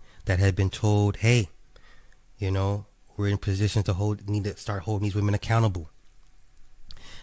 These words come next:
And when you get women in these positions, you don't try to hold them accountable or bring up the fact that they, they lack self-accountability, right? It then turns into a,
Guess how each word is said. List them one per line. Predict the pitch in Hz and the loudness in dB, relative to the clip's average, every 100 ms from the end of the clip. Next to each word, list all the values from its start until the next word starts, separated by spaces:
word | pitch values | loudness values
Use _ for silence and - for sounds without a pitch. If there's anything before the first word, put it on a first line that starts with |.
| - | -6
And | 90 | -2
when | 90 90 | 0 -2
you | 87 | 0
get | 113 98 | 0 0
women | 107 107 104 | 0 2 2
in | 104 | 2
these | 104 | 0
positions, | 113 98 113 - 104 98 - - - - - - - - - - | 0 4 4 4 2 2 -4 -10 -16 -18 -18 -18 -18 -20 -18 -8
you | 92 | -4
don't | 92 104 107 | 2 2 2
try | - 101 | 4 4
to | 101 | 4
hold | 101 104 | 2 2
them | 101 | 2
accountable | 92 - 107 104 104 98 - | 0 2 4 4 2 -2 -2
or | 92 85 | -2 -2
bring | 90 101 107 | 0 2 2
up | - | 0
the | 101 | -6
fact | - 101 | -2 -2
that | - 90 | -2 -2
they, | 98 98 - | 0 0 -6
they | 90 92 | -4 2
lack | 95 101 98 - _ - - - | 4 4 0 -6 _ -20 -20 -14
self-accountability, | - 104 98 - 107 101 90 101 101 107 101 - _ _ _ _ _ | 0 0 0 0 2 2 4 4 4 2 -2 -12 _ _ _ _ _
right? | 98 104 104 - | 2 4 4 0
It | 90 | -2
then | 92 92 | 0 0
turns | - 104 | 2 4
into | 101 - 107 101 | 4 2 2 2
a, | 90 | 0